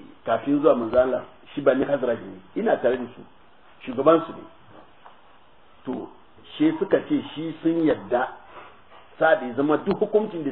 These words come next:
Sa'ad ya yi bayan manzo Allah ya sare su, she su yi sulhu, sun yadda a yi sulhu, amma Sa'ad lokacin kuma an ji masa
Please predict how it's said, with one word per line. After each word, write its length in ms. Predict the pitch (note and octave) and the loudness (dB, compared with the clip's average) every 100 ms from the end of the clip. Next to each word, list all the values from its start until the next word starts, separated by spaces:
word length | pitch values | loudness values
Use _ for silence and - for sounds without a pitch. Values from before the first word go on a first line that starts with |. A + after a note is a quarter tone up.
| - | 4
Sa'ad 280 | D3+ C3+ | 4 2
ya 100 | B2 B2 | -2 -4
yi 180 | B2 - - - - - - | -6 -10 -20 -20 -20 -20 2
bayan 220 | C#3 D#3 | 6 6
manzo 220 | C#3+ B2 | 6 2
Allah 160 | C#3+ C#3 | 4 4
ya 60 | B2 | 2
sare 180 | - A#2+ G2 | 0 0 -4
su, 100 | G2+ - - - - - - - - - - - | -14 -18 -20 -20 -20 -20 -20 -20 -20 -20 -20 -4
she 220 | C#3 C#3+ C#3+ - | 2 2 2 -6
su 80 | A#2 | -8
yi 100 | B2 | -6
sulhu, 280 | C#3+ C#3+ C3 | -2 -2 -2
sun 160 | - D#3+ | 0 2
yadda 220 | C#3+ - | 4 4
a 40 | A2+ | 2
yi 60 | - | -2
sulhu, 300 | A#2+ A2+ G#2 - | -8 -10 -10 -2
amma 440 | B2 A#2+ C#3 C#3+ - | 0 0 0 0 2
Sa'ad 260 | E3+ D3+ B2+ | 2 2 0
lokacin 300 | D3+ D#3 C#3+ | -2 -2 -2
kuma 220 | - C3 | -4 -4
an 160 | C3+ D3 | -2 -4
ji 80 | D3 | -4
masa 260 | D#3+ D#3 | -4 -4